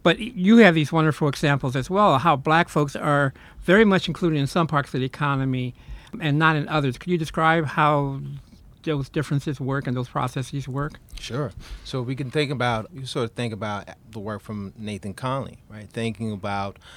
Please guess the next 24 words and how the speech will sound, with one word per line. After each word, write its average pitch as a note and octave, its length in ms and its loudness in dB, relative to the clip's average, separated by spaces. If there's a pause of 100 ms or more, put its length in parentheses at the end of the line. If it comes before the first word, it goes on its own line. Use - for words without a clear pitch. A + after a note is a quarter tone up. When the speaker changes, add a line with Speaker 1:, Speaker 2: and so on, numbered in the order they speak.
(140)
Speaker 2:
a F#2 80 -12
black A#2 440 2
segregated A2 640 -6
enclave A2 540 -6
economy. G2 680 -12 (300)
And, F3+ 220 0
and F#3+ 120 -4
not G#3+ 160 2
even G#3 240 -2
just A#2 240 -4
Nathan's G2 380 -8
work. F#2+ 240 -10
I - 20 -10
mean, A#2 140 -8
you A#2+ 60 -8
think B2+ 180 -8
about, B2+ 240 -4
again, B2+ 320 -8
Abram A#2 320 -2
Harris. A2+ 340 -2
You G2+ 80 -12
could A2 160 -10
think A2 180 -6
about G#2+ 380 -6